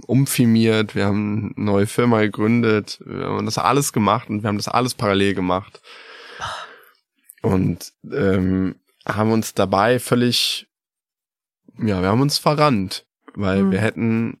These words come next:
Speaker 1: äh, eins dieser Themen machen können und wären damit schon ausgelastet gewesen, aber wir haben das nicht,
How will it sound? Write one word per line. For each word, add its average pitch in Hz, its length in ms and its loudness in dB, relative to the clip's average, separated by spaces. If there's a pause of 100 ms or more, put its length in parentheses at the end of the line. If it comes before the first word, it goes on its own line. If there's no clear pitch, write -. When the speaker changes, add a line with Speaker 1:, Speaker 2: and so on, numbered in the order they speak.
(140)
Speaker 1:
äh, 95 220 -2
eins 120 680 0
dieser 101 240 0
Themen 95 440 0
machen 95 260 0
können 98 240 0
und 95 120 -2
wären 95 160 0
damit 92 280 2
schon 101 120 -2
ausgelastet 95 640 -4
gewesen, 98 420 -2
aber 101 200 0
wir 101 100 2
haben 117 140 2
das 117 200 -2
nicht, - 380 0